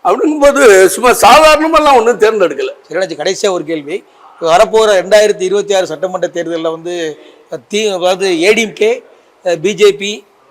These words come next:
Speaker 2: தபாகா இந்த மூணும் இணையும் அப்படின்னு தான் மக்கள் விரும்புறாங்க.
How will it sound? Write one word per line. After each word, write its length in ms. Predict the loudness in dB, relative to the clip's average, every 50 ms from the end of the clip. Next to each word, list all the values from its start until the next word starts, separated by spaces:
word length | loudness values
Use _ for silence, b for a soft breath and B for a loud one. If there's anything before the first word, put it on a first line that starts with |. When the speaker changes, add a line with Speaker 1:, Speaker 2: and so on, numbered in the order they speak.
| -4
Speaker 2:
தபாகா 420 | 0 0 2 2 0 -2 -2 -6 -8 -8 _ _ _ _ _ _ _ -12
இந்த 100 | -10 -6 -4 -2
மூணும் 220 | -2 0 0 -2
இணையும் 460 | -2 0 0 -2 -2 -2 -4 -4 -6 -8 -12 -8
அப்படின்னு 240 | -6 -4 -2 -4 -4
தான் 400 | -2 -2 -2 0 0 0 -2 -2
மக்கள் 360 | -6 -8 -8 -4 -4 -2 -2 -2 -6 -6 -8 -10 -10 -8
விரும்புறாங்க. 600 | -6 -6 -4 -2 0 0 0 0 0 -4 -4